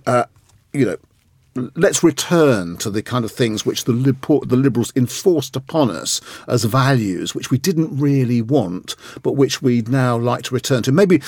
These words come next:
maybe we'd like to return to the idea that women can't own their own property, because that was a really hard,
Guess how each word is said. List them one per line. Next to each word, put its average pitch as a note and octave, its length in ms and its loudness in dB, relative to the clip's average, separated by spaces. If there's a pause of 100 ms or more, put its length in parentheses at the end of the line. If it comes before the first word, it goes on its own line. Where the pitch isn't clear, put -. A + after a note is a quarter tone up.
(160)
maybe A#3 180 4
we'd A3+ 160 4
like F3 220 4
to D3 100 -2
return C#3 480 2
to B2+ 140 0
the B2+ 120 2
idea A#2+ 440 2
that B2+ 80 0
women A#2+ 300 4
can't A#2 280 -2
own A#2 220 0
their G#2+ 200 -2
own G#2+ 140 -2
property, C3 560 -6
because C3 280 -8
that - 120 -4
was - 100 -6
a - 60 2
really F#4 240 2
hard, - 280 -4